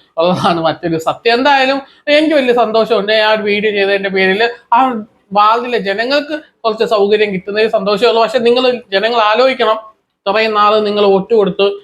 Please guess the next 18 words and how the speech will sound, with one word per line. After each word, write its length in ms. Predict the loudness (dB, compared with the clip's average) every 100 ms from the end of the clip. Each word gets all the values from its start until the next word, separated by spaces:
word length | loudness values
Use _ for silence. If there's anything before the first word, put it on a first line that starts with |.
| _
നിങ്ങളുടെ 220 | -2 -2 0
സ്വന്തമായിട്ട് 460 | -2 0 0 0
നിന്ന 260 | -2 -2 0
ആളൊന്നും 480 | 2 2 2 0 -2
ചെയ്തില്ല, 840 | -2 2 2 2 2 0 -2 -8 _ _ -2
പകരം 280 | 0 0
നല്ലൊരു 280 | 0 0 -2
മത്സരം 500 | -2 -2 0 0 2
വന്നപ്പോഴാണ് 560 | 2 0 -2 0 2 2 -2 -6 _
നിങ്ങളുടെ 180 | -4 -2
കണ്ണി 240 | -2 -2 -2
പൊടിയിടാൻ 400 | 0 2 2 0
വേണ്ടിയെങ്കിലും 500 | 0 0 2 2 0
ഇത് 260 | -2 -12 -8
ചെയ്തു. 360 | -4 0 0 -2
അപ്പോൾ 180 | -4 -2
നിങ്ങൾ 180 | -2
തെരഞ്ഞെടുക്കുമ്പോൾ 760 | 0 0 0 0 0 -2 -2 -4